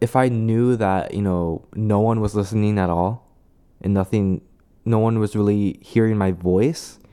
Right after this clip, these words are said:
I would probably feel a lot less motivated. And you already know how, like, not motivated I am sometimes.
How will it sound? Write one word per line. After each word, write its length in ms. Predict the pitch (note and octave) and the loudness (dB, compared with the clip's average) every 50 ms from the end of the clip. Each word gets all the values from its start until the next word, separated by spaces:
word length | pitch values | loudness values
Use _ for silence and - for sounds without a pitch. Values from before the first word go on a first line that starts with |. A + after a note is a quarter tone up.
| - - - - _ _ _ _ _ _ _ _ _ _ _ - | -20 -20 -20 -20 _ _ _ _ _ _ _ _ _ _ _ -2
I 40 | |
would 160 | A#2+ A#2 A#2 - | -2 -2 -2 0
probably 720 | - B2 B2 B2+ A#2 B2 A#2 A#2 A2+ G#2+ G#2 G#2 D#2+ - - - | 0 2 2 2 2 0 2 2 2 0 0 -2 -2 -4 -10 -20
feel 280 | - _ - A2+ A2 G#2+ | -16 _ 2 2 2 4
a 180 | F#2+ E2+ E2 F2 | 2 0 0 0
lot 340 | F2+ F#2 F#2+ - - - | 0 0 0 -2 -4 -4
less 440 | F#2 G2 F#2+ F#2 - - - - - - - - - | -2 0 0 0 -2 -6 -16 -20 -20 -20 -20 -8 -4
motivated. 600 | G#2 G2+ G2 F#2 F2+ E2+ F#2 F2 D#2+ E2 D#2+ - - _ _ _ _ _ _ _ _ _ - _ - | -2 0 0 0 0 0 0 -2 -2 -4 -8 -10 -16 _ _ _ _ _ _ _ _ _ -20 _ -6
And 380 | - A2 A2 G#2+ G#2+ G#2 G#2 A#2 | -2 0 0 2 0 0 2 2
you 60 | B2+ B2+ | 2 4
already 180 | C3 C#3 C#3 | 4 2 2
know 180 | B2+ A#2+ A#2 A2 | 2 2 0 2
how, 360 | G#2 A2+ G2+ F#2+ F#2+ F2+ - - - | 2 2 2 2 0 -2 -4 -4 -6
like, 200 | F#2 F#2 - - | -6 -6 -2 -2
not 280 | G2 F#2 F2+ - - | -2 0 0 -2 -2
motivated 560 | F#2 F#2 F2 F2+ F2+ E2 F#2+ F#2 F#2 F#2 F2+ | -2 0 0 0 0 0 0 0 0 0 0
I 140 | F#2 F2 F2+ | -2 -2 0
am 180 | F#2 F2+ F2+ - | 0 -2 -2 -4
sometimes. 560 | - F#2 F2+ - F#2 F2 E2+ F2 F2 - | -4 -6 -4 -4 -4 -4 -4 -4 -8 -10